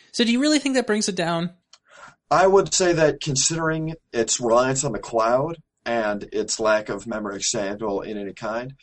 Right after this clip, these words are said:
Speaker 2: yeah, that's a weakness for it.
Speaker 1: So, I mean, I have, uh,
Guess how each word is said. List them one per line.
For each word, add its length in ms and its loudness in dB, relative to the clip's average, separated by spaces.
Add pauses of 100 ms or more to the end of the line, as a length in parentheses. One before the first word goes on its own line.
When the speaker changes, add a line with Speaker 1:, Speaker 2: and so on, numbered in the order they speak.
Speaker 2:
yeah, 260 0
that's 180 0
a 40 2
weakness 340 -2
for 300 -10
it. 100 -14 (300)
Speaker 1:
So, 380 2 (340)
I 100 4
mean, 300 6
I 160 6
have, 560 4 (340)
uh, 460 4